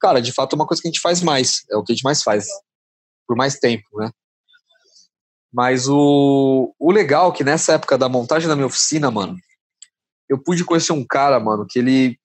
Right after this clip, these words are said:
ele me ajudou muito a, a abrir a mente e poder, e poder me perceber, mano, como, tipo, é, coisas que a bike de fato mudou na minha vida, saca?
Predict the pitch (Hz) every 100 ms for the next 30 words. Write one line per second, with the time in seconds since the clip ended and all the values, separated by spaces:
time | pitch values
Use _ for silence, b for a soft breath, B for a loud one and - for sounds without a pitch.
0 | - 123 127 135 139 143 151 175 196 -
1 | 147 139 127 127 127 135 131 123 123 143
2 | 160 - 190 - _ _ _ _ - 135
3 | 131 123 131 123 120 123 131 139 139 170
4 | - 196 123 131 123 110 104 101 - _
5 | _ _ _ _ _ _ _ - - _
6 | _ _ - 127 131 127 123 117 107 -
7 | - _ _ - 120 131 127 117 101 95
8 | _ _ _ _ _ _ _ _ _ _
9 | _ _ _ _ _ 110 110 110 107 107
10 | 104 104 101 98 92 - _ _ _ _
11 | _ _ _ - 190 196 196 - 180 180
12 | 160 - _ - 151 151 165 165 151 151
13 | 160 165 165 147 147 139 131 113 104 101
14 | - 117 -